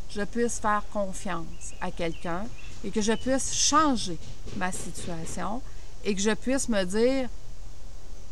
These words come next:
Peut-être que ça fonctionnera pas cette fois-ci,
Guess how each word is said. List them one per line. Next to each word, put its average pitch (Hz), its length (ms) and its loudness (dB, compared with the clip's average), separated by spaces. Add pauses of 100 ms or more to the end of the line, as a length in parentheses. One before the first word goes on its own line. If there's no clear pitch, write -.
(120)
Peut-être - 300 4 (380)
que 220 80 0
ça 202 140 0
fonctionnera 190 560 -2
pas 185 180 -2
cette 180 200 -2
fois-ci, 170 460 -2